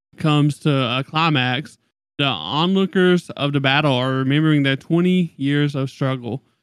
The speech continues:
We get the re-, a retelling of the story of Orochi, Momo, and Kaido's takeover of the land of Wano.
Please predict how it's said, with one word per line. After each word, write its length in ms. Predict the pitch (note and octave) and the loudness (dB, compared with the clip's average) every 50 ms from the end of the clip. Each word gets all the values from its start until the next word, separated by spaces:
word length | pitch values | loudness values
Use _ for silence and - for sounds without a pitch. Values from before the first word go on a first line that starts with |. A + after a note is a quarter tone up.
| _ _ _ - | _ _ _ -6
We 160 | - C#3+ D3 D3 | -2 0 0 2
get 180 | D#3 E3+ D#3+ | 0 -2 -2
the 100 | - D#3 | 0 0
re-, 340 | C#3 D3 D3 D3 C#3+ C#3 G#2 | 2 2 2 2 2 0 -2
a 100 | G2+ C#3 C#3+ | -2 -2 0
retelling 600 | C#3 C#3 C3+ - D#3+ D#3 D#3+ E3 E3+ E3+ E3+ - | 0 0 0 0 0 2 2 4 4 2 2 0
of 160 | - D3 C#3 | 0 -2 -2
the 80 | C#3 C3+ | -2 -4
story 480 | - - D#3 D#3 D#3+ D#3+ D#3 D#3 D#3 - | -2 0 2 4 4 4 4 4 2 0
of 140 | C3+ C3+ | -2 -4
Orochi, 640 | C3+ C3+ C3+ C#3 D3 D#3+ - - - F3 E3 D#3+ - _ _ _ _ _ _ _ _ - | -4 -2 0 0 0 0 0 0 0 0 0 0 0 _ _ _ _ _ _ _ _ -4
Momo, 560 | C#3+ C#3+ C#3+ D3 C#3+ C#3+ C#3+ C#3+ C#3+ C#3 C#3 | -2 0 2 2 2 2 2 2 0 -2 -4
and 160 | C#3+ C#3 C3 | -8 -10 -10
Kaido's 460 | - C3+ C3 C3+ C3+ C#3 C#3 C#3 - - | -4 -2 -2 0 0 2 0 0 -2 -4
takeover 760 | - C#3+ C#3+ C#3 - D3+ D3 D3 C#3 C#3 D3+ D3 D3 C#3 - _ _ _ _ _ _ _ _ _ _ - | -4 -4 -4 -2 -2 0 0 0 0 0 0 0 0 -2 -4 _ _ _ _ _ _ _ _ _ _ -4
of 220 | C#3 C#3 C#3+ C#3 | -2 -2 -2 -2
the 120 | C3+ C#3+ C3+ | -4 -4 -4
land 340 | C3+ C3 C3 C3 C3 B2+ B2+ | -2 -2 -2 -2 -2 -4 -4
of 80 | B2 B2+ | -6 -6
Wano. 540 | C3 B2 A2+ A2+ A2+ A2 F#2 D#2 C#3+ C3+ | -6 -6 -6 -6 -8 -8 -6 -6 -8 -8